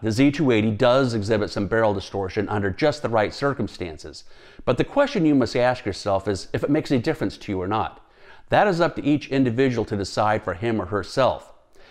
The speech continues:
Is the possibility of having a little barrel distortion once in a while going to outweigh all the other amazing features the Z two eighty offers?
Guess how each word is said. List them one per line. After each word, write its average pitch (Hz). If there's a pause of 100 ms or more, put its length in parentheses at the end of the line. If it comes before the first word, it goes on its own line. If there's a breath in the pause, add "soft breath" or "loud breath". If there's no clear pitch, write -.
(200 loud breath)
Is 165
the 170
possibility 156
of 92
having 120
a -
little 139
barrel 131
distortion 123
once 127
in 135
a -
while 117
going 117
to -
outweigh 120
all 180
the 156
other 143
amazing 120
features 120
the 98
Z 117
two 117
eighty 110
offers? 110